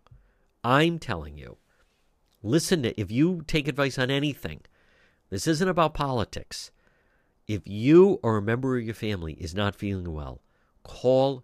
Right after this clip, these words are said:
your doctor. Call your primary care physician.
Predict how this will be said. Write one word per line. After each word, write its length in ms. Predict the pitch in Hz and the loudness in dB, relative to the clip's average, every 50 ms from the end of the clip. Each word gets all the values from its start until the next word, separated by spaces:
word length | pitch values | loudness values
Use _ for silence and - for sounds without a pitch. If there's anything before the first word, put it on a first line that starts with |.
| _ - | _ -6
your 160 | 104 104 92 | -4 -4 -2
doctor. 540 | - 98 87 85 82 _ - 73 64 - _ _ _ _ _ _ _ _ _ _ _ _ - | 0 -2 -2 -2 -4 _ -14 -18 -18 -18 _ _ _ _ _ _ _ _ _ _ _ _ -20
Call 460 | - - - 123 131 135 143 143 139 | -12 -4 0 0 2 2 2 0 -2
your 220 | 127 101 92 78 | -6 -8 -8 -8
primary 760 | - - - 120 123 131 131 131 127 127 127 123 120 117 - _ _ | -10 -8 -4 -4 -2 -2 -2 -4 -4 -4 -6 -6 -8 -10 -14 _ _
care 440 | - - - 110 98 92 92 85 - _ _ _ _ | -16 -10 -8 -6 -4 -4 -6 -8 -10 _ _ _ _
physician. 540 | - - 82 71 85 85 - - - - | -12 -10 -8 -8 -8 -10 -10 -10 -14 -14